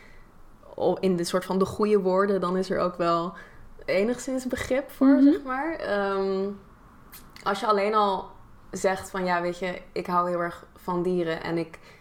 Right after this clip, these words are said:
Speaker 1: wil niet dat hun kwaad wordt aangedaan, op welke manier dan ook. Dus ik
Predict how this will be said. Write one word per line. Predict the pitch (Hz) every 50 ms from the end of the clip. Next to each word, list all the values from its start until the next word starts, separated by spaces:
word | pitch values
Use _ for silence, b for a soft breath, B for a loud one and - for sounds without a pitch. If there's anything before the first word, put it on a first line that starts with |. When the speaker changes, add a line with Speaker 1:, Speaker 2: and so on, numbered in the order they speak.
| b b
Speaker 1:
wil | - 170 185 185 180 175
niet | 175 175 180 175 175
dat | - 160 165
hun | 165 180 175 175 170 170 165 160
kwaad | 165 - 175 165 165 165
wordt | - 165 160 -
aangedaan, | - 160 165 165 - 175 165 156 151
op | 160 165 175
welke | 180 185 185 185 185 185
manier | 180 165 165 170 170 165
dan | 160 147 147
ook. | - 180 175 170 165 165 170
Dus | 165 160 165
ik | 165